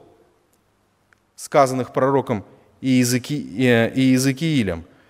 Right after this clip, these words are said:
в двадцатой главе своей книги, тексте двенадцатом, где он определяет субботу как знак, непреложный знак освящения. Давайте вспомним эти слова из, э,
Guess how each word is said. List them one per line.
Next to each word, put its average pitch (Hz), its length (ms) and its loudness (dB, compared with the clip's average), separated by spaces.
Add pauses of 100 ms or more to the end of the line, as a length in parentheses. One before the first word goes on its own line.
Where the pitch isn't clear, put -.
(200)
в 101 100 -14
двадцатой 123 580 2
главе 117 480 2 (240)
своей 110 420 0
книги, 165 460 0 (320)
тексте - 340 -2
двенадцатом, 104 540 -2
где 113 160 0
он 127 160 4
определяет 123 680 0
субботу 135 460 -4
как 120 320 0 (380)
знак, 117 560 -2 (400)
непреложный 123 880 0 (360)
знак 120 420 0
освящения. 127 600 -2
Давайте 123 360 2
вспомним 117 500 -2 (340)
эти 123 380 0 (220)
слова 127 800 2 (720)
из, 113 360 0 (200)
э, 98 460 2